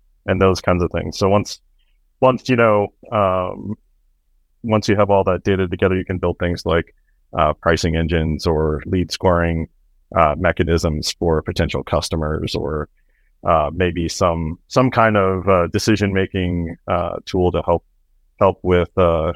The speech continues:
you know, maybe even what kind of real estate to buy or where to buy it, uh, sort of scenario.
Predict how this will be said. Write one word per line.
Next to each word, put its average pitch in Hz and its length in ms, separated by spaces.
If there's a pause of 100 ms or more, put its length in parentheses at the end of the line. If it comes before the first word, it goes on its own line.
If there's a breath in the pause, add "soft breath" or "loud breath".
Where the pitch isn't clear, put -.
you 95 140
know, 87 140
maybe 98 260
even 90 240
what 90 180
kind 90 160
of 82 100
real 90 200
estate 92 340
to - 80
buy 87 300
or 82 300
where 87 140
to 85 100
buy 85 220
it, 82 60 (460)
uh, 85 300 (260)
sort 80 220
of 78 80
scenario. 78 440